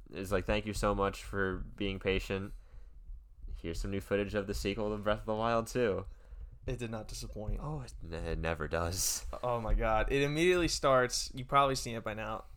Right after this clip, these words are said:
Speaker 2: immediately starts with the malice just slowly, slowly growing.
Speaker 1: Rising
Speaker 2: And
Speaker 1: tendrils of malice, which
Speaker 2: Yes.
Speaker 1: is kinda new.
Speaker 2: Yeah.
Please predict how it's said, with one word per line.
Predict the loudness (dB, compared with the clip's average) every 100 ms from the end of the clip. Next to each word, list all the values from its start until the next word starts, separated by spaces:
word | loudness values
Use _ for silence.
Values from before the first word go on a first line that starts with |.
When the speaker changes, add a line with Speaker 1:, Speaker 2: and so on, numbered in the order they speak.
| -4
Speaker 2:
immediately | 2 4 4
starts | 4 4 4 4
with | -4 0
the |
malice | 4 6 8 6 2
just | -4 2
slowly, | 4 4 4
slowly | 0 2 2 -2
growing. | -2 -2 2
Speaker 1:
Rising | 2 2 2 -4 -8
Speaker 2:
And | -6
Speaker 1:
tendrils | 0 0 2 0 0 -2
of | -4
malice, | 0 2 2 -2 0
which | 4
Speaker 2:
Yes. | 4 4
Speaker 1:
is | 2
kinda | 2 -2
new. | -2 -2 -4 -6 -14 -6
Speaker 2:
Yeah. | -2 -2